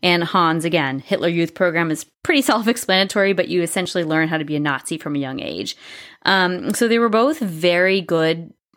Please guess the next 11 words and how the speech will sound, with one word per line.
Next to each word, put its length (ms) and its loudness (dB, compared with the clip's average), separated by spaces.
kind 140 0
of 80 -2
students, 480 0
I 80 2
guess 200 0
you 60 -2
should 220 -6
say, 260 2
in 80 0
these 160 -2
groups. 400 -2